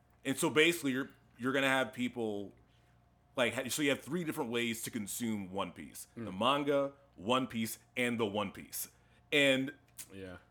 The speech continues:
Speaker 1: it was like, okay, where is this gonna put the cur-, the current series? 'Cause the current series is, is gonna keep going for a while. They're on the,
Speaker 2: Yeah.
Speaker 1: they're on the final saga.
Speaker 2: So they say.
Speaker 1: So,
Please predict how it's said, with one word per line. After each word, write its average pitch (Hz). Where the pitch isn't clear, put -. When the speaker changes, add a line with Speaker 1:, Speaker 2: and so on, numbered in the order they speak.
Speaker 1:
it 165
was 170
like, 156
okay, 143
where 120
is 123
this 131
gonna 117
put 117
the 107
cur-, -
the 104
current 139
series? 73
'Cause 160
the -
current 240
series 175
is, 180
is 131
gonna 143
keep 107
going 117
for 101
a 85
while. 92
They're 123
on 135
the, 131
Speaker 2:
Yeah. -
Speaker 1:
they're 135
on 151
the 123
final 123
saga. 90
Speaker 2:
So -
they 95
say. 85
Speaker 1:
So, -